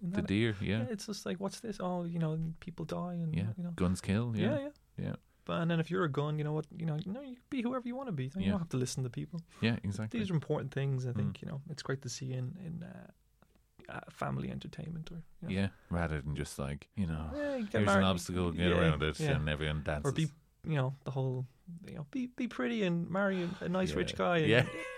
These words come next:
Speaker 2: Yeah.
Speaker 1: you'll live
Speaker 2: <laughs>
Speaker 1: happily ever
Speaker 2: Yeah,
Speaker 1: after.
Speaker 2: happily ever
Speaker 1: Yeah,
Speaker 2: after,
Speaker 1: yeah,
Speaker 2: yeah.
Speaker 1: yeah.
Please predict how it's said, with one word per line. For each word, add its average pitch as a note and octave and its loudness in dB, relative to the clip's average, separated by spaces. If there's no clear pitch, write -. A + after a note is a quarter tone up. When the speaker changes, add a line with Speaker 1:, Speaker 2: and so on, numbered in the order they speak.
Speaker 2:
Yeah. C#3+ 6
Speaker 1:
you'll D#3+ 4
live E3+ 4
Speaker 2:
<laughs> - -16
Speaker 1:
happily F#3 2
ever C4 4
Speaker 2:
Yeah, C4+ 8
Speaker 1:
after. F3 6
Speaker 2:
happily D4 6
ever A#3 4
Speaker 1:
Yeah, C3+ 10
Speaker 2:
after, - 4
Speaker 1:
yeah, - 8
Speaker 2:
yeah. G#2+ 6
Speaker 1:
yeah. D3 2